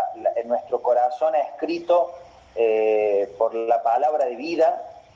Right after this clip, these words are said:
y, y la gran lucha radica justamente en nuestro interior. Entonces, en la medida de que nosotros le demos más lugar al Señor para que crezca en nuestros corazones,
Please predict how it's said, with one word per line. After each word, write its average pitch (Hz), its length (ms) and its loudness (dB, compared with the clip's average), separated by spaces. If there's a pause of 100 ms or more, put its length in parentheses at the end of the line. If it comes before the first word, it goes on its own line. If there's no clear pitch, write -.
(140)
y, 113 600 -8
y 120 60 -2
la 123 140 4
gran 156 340 0
lucha 170 320 -2 (540)
radica - 600 0
justamente 135 680 -4
en 120 100 -2
nuestro 117 320 -4
interior. 117 680 0 (680)
Entonces, 127 1120 0
en 123 140 0
la 127 100 4
medida 147 400 2
de 135 120 0
que 131 140 -4
nosotros 127 840 2
le 123 100 0
demos 151 380 0
más 160 300 -4
lugar 147 460 0
al 127 200 -4
Señor 135 580 0
para 113 260 0
que 120 200 -8
crezca 151 380 0
en 135 100 -4
nuestros 123 300 -8
corazones, 156 840 0